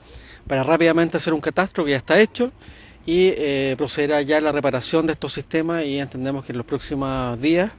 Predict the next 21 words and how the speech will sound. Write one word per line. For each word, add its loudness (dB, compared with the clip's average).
vamos -6
a -4
tener -4
un -6
sistema -8
que -4
va -4
a -4
funcionar -6
adecuadamente 2
para 2
la -2
seguridad -2
de -2
los -4
vecinos -6
de -6
la -2
ciudad 0
de -2
Melipilla. -8